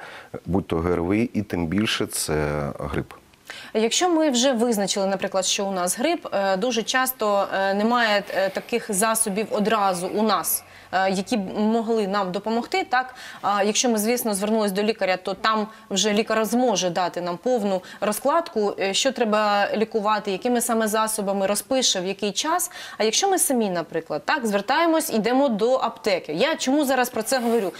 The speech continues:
Speaker 2: Звісно, не треба цього робити, але ж є ще категорія людей, е, які, ну, так от лікуються самі. Ну, на жаль, так стається. Але, е, тут треба наголосити на тому, що це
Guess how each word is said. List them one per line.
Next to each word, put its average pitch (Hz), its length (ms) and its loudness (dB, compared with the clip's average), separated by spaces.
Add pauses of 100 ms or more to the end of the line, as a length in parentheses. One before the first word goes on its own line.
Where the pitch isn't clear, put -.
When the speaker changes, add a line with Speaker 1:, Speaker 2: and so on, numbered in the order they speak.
(160)
Speaker 2:
Звісно, 262 320 2
не 214 120 2
треба 233 260 2
цього 214 280 0
робити, 175 360 -2
але 226 220 2
ж 226 140 2
є 240 220 4
ще - 140 -2
категорія 196 520 0
людей, 233 380 -2 (300)
е, 208 300 2
які, 262 400 2 (300)
ну, 247 240 4
так 247 280 0
от 190 180 -4
лікуються 208 560 0
самі. 196 480 -2 (200)
Ну, 220 240 2
на 233 120 2
жаль, 180 420 2
так 180 220 -2
стається. 160 520 -4
Але, 214 160 2 (200)
е, 196 280 2
тут 277 260 -2
треба 226 640 0
наголосити 240 580 0
на 202 120 0
тому, 202 220 -2
що 190 160 -2
це 208 280 0